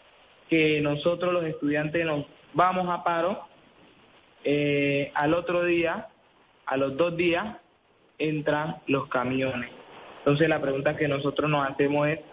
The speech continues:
¿es verdad que se está quedando retenida en Lobo Guerrero o aquí en Buenaventura, en la administración, no se está haciendo el trabajo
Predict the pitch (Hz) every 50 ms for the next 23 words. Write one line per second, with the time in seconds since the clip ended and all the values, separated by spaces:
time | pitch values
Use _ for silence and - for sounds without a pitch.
0 | - - - - - - - - 160 185 190 185 180 180 196 190 185 180 170 175
1 | 185 180 202 240 - - - _ _ _ _ _ _ _ _ _ - - 151 151
2 | 151 156 147 151 - 170 180 170 170 180 185 180 180 175 185 175 165 156 - 151
3 | 147 151 151 165 165 170 165 151 147 147 139 139 143 147 156 170 165 165 170 190
4 | 214 - - - - - - - - - - - - - - - - - 170 165
5 | 165 165 - - 147 156 147 151 - - - - - 226 233 226 233 269 277 -
6 | - - 170 165 160 160 156 151 147 147 147 143 147 - - 226 - 175 170 165
7 | 160 156 147 147 143 147 143 143 139 - 143 143 139 139 - 180 185 185 170 165
8 | 156 - 165 156 - 165 151 151 160 160 156 156 160 151 - - 135 135 139 147
9 | 156 160 -